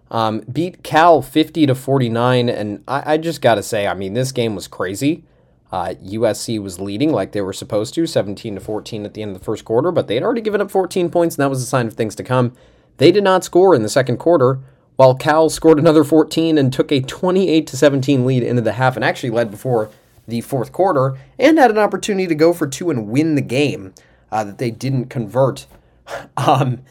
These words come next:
look, a-, all I gotta say is this U S C team, we knew the defense was gonna be an issue, but we just assumed that maybe the transfers that they had and everything like that would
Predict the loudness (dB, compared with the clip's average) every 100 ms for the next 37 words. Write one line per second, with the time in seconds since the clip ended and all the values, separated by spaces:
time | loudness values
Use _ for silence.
0 | _ _ _ -2 0 0 -4 -8 -4 2
1 | 2 4 2 2 0 -2 -2 -4 2 4
2 | 4 2 -4 -4 -4 0 2 2 2 -4
3 | -6 -4 -6 -8 -4 -4 -4 -6 -6 -6
4 | -6 -4 -4 -2 -4 -4 -8 -6 -4 -2
5 | -2 -2 -6 -6 -8 -6 -6 -6 -8 -8
6 | -8 -8 -6 -6 -4 -6 -8 -10 -10 -8
7 | -8 -6 -4 -4 -6 -12